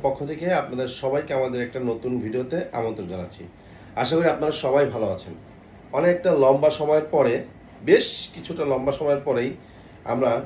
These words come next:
নতুন কিছু কালেকশন নিয়ে আপনাদের সামনে হাজির হয়েছি। আজকে আমি আপনাদেরকে অসাধারণ, মানে এত সুন্দর এবং এত জোস দুইটা জিন্স আইটেমের, দুইটা ব্র্যান্ডের, একটা হচ্ছে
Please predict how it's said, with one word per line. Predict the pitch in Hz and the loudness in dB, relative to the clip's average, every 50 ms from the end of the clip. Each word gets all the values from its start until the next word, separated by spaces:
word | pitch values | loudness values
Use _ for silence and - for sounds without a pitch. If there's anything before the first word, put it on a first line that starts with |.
| - 104 | -6 -6
নতুন | 107 107 127 127 165 175 170 | -2 -2 -2 -2 -2 -4 -4
কিছু | 147 - - 170 117 | -6 -6 -6 -4 -2
কালেকশন | 139 127 127 123 123 - 147 143 | 0 0 0 0 -2 -2 -4 -4
নিয়ে | 143 151 165 165 | -2 -2 -2 -2
আপনাদের | 151 131 127 123 113 107 | -2 -2 -2 -4 -6 -6
সামনে | - 117 117 127 151 147 | -6 -6 -6 -6 -6 -6
হাজির | 120 113 107 104 101 92 | -6 -6 -6 -6 -4 -6
হয়েছি। | 95 95 90 - - - - - - - - - - - - - - - | -6 -6 -6 -8 -12 -18 -20 -20 -20 -20 -20 -20 -20 -20 -20 -20 -10 -6
আজকে | 113 117 120 - - 160 147 147 143 | -6 -6 -6 -6 -4 0 0 0 0
আমি | 135 127 123 135 139 | 0 0 0 0 0
আপনাদেরকে | 135 127 123 - - 139 143 151 147 - 147 147 - - - - - | 0 0 -2 -4 -6 -4 -4 -4 -4 -4 -4 -4 -4 -6 -10 -8 -2
অসাধারণ, | 143 143 151 160 151 - - 156 147 139 123 139 - 123 113 101 87 - - - - - - - - - - - - | 0 0 2 2 0 0 2 2 2 2 2 0 -2 -2 -2 -4 -6 -8 -14 -18 -20 -20 -20 -20 -20 -20 -20 -16 -8
মানে | - 120 131 139 143 139 - - - - - | -2 2 4 4 4 4 2 -4 -12 -18 -12
এত | - 123 - - - - 185 | -8 -8 -8 -4 0 0 0
সুন্দর | 180 - - - - 151 160 180 190 180 208 202 | 0 0 -4 -8 -4 -2 0 2 6 6 6 6
এবং | 196 185 180 175 | 6 4 2 0
এত | 151 139 - 180 - 101 - - | 0 0 0 -4 -4 -6 -8 -4
জোস | - 147 175 214 208 208 - - - - - 110 | 4 8 8 8 8 6 2 -8 -14 -14 -12 -8
দুইটা | - 139 135 147 135 139 - - - - 95 | -6 0 2 4 4 4 4 2 -2 -10 -8
জিন্স | - 123 143 151 - - - | -4 -4 -4 -4 -4 -6 -4
আইটেমের, | 131 127 127 127 139 135 135 135 123 117 123 - - - - - - - - | -2 -2 0 0 0 0 0 0 0 -2 -2 -4 -8 -12 -14 -18 -20 -14 -12
দুইটা | 110 107 - 110 | -6 -4 -4 -4
ব্র্যান্ডের, | 95 90 113 127 135 139 135 120 120 123 - - - - - - - - - - | -2 0 2 2 4 4 4 2 0 0 0 -4 -10 -20 -20 -20 -20 -20 -12 -10
একটা | 107 104 104 - 131 | -8 -8 -4 -2 -2
হচ্ছে | 120 123 120 - - 143 135 131 131 | 0 0 -2 -4 0 0 2 2 0